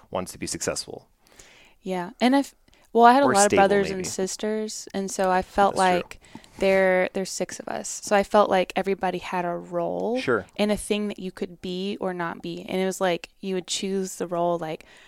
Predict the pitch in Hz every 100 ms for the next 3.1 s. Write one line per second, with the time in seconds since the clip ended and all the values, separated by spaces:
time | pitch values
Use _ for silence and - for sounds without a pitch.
0 | - - 208 - 220 185 190 190 - 254
1 | - 190 180 175 - 190 - - - 208
2 | _ - 90 - - _ - 190 180 175
3 | 190